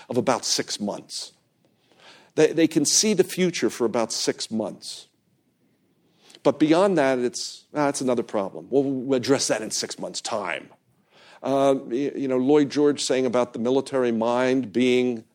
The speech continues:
narrow. Well, in the German case, it's certainly the case that they always have a six-month time frame. They're not thinking more long-term.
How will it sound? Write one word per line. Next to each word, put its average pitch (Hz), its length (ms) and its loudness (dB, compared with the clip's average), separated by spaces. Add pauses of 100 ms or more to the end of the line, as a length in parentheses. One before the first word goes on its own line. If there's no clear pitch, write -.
narrow. 127 680 0 (680)
Well, 127 400 2
in 120 200 0
the 110 80 0
German 151 320 2
case, 107 340 0
it's 107 140 -6
certainly 127 360 0
the 90 100 -6
case 98 460 -2
that 117 240 -4
they 123 260 2 (100)
always 147 300 -2
have 135 160 -6
a 127 40 -6
six-month 117 600 -8
time 214 260 -8
frame. - 380 -8 (400)
They're 156 100 -2
not 185 220 -2
thinking 202 320 -2
more 175 180 2
long-term. 175 460 -2